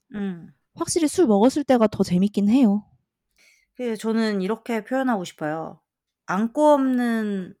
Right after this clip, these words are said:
Speaker 1: 호빵 느낌.
Speaker 2: 음. 어.
Speaker 1: 호빵은 호빵인데 안고가 없어, 안에.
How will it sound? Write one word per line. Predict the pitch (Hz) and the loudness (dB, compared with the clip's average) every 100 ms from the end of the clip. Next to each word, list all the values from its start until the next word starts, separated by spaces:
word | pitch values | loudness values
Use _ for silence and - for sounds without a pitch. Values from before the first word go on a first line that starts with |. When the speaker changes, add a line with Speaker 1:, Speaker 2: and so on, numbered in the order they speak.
| _ _ _ _ _ | _ _ _ _ _
Speaker 1:
호빵 | 285 - 240 214 | -14 -4 -2 -2
느낌. | 175 156 160 139 139 _ _ | -6 -10 -12 -12 -14 _ _
Speaker 2:
음. | 196 190 185 170 160 180 _ _ _ _ | -6 -4 -4 -8 -10 -14 _ _ _ _
어. | 185 202 185 151 156 - _ _ _ _ _ | 0 4 4 2 -6 -14 _ _ _ _ _
Speaker 1:
호빵은 | 320 359 330 302 294 | 2 4 4 2 0
호빵인데 | 285 - 294 262 208 202 190 | -2 2 2 2 -2 -2 -2
안고가 | 156 180 202 269 175 | -2 -4 -4 -4 -4
없어, | 151 - | -6 -8
안에. | 147 139 139 - | -8 -8 -12 -16